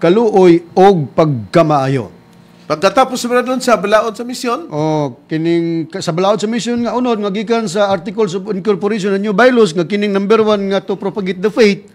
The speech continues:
Speaker 1: nga diin ato nang gidisplay nga printed by, ah, Shailani,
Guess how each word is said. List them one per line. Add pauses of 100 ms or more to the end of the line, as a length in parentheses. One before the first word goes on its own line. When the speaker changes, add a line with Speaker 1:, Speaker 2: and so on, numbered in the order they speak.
(300)
Speaker 1:
nga
diin
ato
nang
gidisplay
nga (680)
printed
by, (240)
ah,
Shailani,